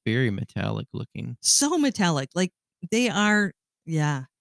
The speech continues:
Speaker 2: And the picture is pretty close up, but I'm zooming in right now. Oh, yeah. 'Cause they have,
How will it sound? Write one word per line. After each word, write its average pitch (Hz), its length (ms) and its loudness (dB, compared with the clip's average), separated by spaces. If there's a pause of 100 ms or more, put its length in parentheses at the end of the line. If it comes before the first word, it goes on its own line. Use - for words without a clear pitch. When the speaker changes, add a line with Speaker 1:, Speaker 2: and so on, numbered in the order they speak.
(300)
Speaker 2:
And 220 160 6
the 220 60 6
picture - 320 4
is 240 100 4
pretty 170 240 4
close 135 340 2
up, 139 140 0
but 156 100 2
I'm 165 160 6
zooming 165 380 4
in 127 160 2
right 117 200 -2
now. 113 380 -4 (160)
Oh, 175 200 8
yeah. 127 440 2 (680)
'Cause 208 200 6
they 208 140 6
have, 220 420 4